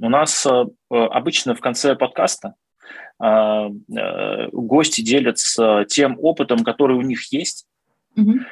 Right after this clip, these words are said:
Speaker 1: э, вот, который они для себя видят, э, ну, как сказать, возможным сформулировать в паре предложений,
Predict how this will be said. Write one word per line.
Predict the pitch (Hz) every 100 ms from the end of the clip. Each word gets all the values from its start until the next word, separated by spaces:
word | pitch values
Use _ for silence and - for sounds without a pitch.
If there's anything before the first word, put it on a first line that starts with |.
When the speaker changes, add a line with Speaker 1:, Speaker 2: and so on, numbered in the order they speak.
| - -
Speaker 1:
э, | 117 113 107 107 104 104
вот, | 110 110 -
который | 107 127 117
они | 117 131
для | 120 113
себя | - 104 113 120 110
видят, | 101 117 117 104 - -
э, | 110 104 98 95
ну, | 113
как | 104 -
сказать, | - 98 -
возможным | 113 117 131 139 220
сформулировать | - - 110 120 123 101 -
в |
паре | - 113
предложений, | 107 - 120 127 135 160 143